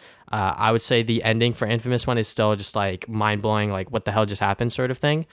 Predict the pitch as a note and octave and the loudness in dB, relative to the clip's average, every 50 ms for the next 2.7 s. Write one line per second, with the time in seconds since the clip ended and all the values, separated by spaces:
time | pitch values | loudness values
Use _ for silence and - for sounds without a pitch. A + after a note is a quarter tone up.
0 | - - - - - G#2+ G#2 G2 A2 G#2 G2+ C3 B2+ - C#3 C3 A#2 - - - | -18 -20 -18 -6 0 0 2 4 4 4 2 2 2 4 2 4 2 2 2 2
1 | B2 A2+ - - A#2 G#2+ G2+ G2+ G2 - - G#2+ F#2+ - - G#2+ G2+ F#2 G#2+ G#2 | 2 2 2 2 4 4 4 2 2 0 0 0 0 0 0 -2 0 2 2 2
2 | G2+ G#2 - - A#2+ A2+ - - B2+ A#2 A#2 A2+ - | 2 0 -2 0 0 0 2 2 2 2 2 0 -2